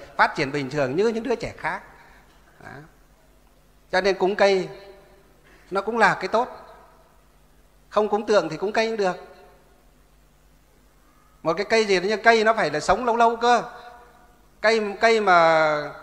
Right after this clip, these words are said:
mà, mà nó sống ít á, ít ngày á. Ví dụ cúng cây hoa, cây hiếc thì cũng tốt, nhưng mà nó sống không được bền. Hoặc cây sứ á, thì nó không bền đâu mà rất là khó chăm.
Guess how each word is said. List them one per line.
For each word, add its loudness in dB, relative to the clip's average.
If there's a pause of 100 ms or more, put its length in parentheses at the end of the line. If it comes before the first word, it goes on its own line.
(720)
mà, 2
mà 4
nó 0
sống -2 (500)
ít -6
á, 6 (140)
ít -4
ngày 4
á. 0 (1080)
Ví -2
dụ 0
cúng -2
cây -2
hoa, 2
cây -6
hiếc -2
thì -8
cũng -14
tốt, -2 (160)
nhưng -2
mà 0
nó -2
sống -4
không -8
được -10
bền. -6 (1000)
Hoặc -8 (100)
cây 2
sứ 0
á, 2 (220)
thì -10
nó -4
không -6
bền 0
đâu -2
mà -4
rất -2
là -10
khó -4
chăm. -4